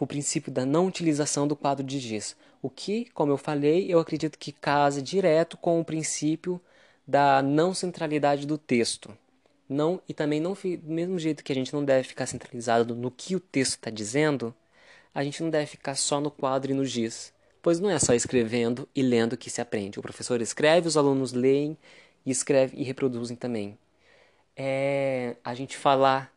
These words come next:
a gente ouvir, a gente ensinar, a gente ver e ouvir. Aliás, quantos, quantas matérias de história a gente não pode aprender com determinado filme? Ou com determinada série?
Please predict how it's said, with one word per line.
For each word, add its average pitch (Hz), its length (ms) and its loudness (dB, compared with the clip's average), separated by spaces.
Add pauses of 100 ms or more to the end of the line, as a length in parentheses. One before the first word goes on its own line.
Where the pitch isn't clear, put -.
(480)
a 113 60 -6
gente 101 260 -4
ouvir, 127 540 2 (520)
a 110 120 -4
gente 104 260 -6
ensinar, 120 580 -4 (460)
a 113 100 -6
gente 104 280 -6
ver 139 500 6
e 123 100 2
ouvir. 120 720 2 (920)
Aliás, 135 280 -4
quantos, 233 520 -4 (220)
quantas 196 920 0 (520)
matérias 143 520 2
de 120 60 -4
história 185 400 0
a 143 40 -4
gente 143 200 -4
não 165 80 -4
pode 151 220 2
aprender 143 320 2
com 139 120 -8
determinado 123 520 -2
filme? 101 520 -8 (640)
Ou 160 200 6
com 151 100 -4
determinada 123 540 0
série? 95 440 -4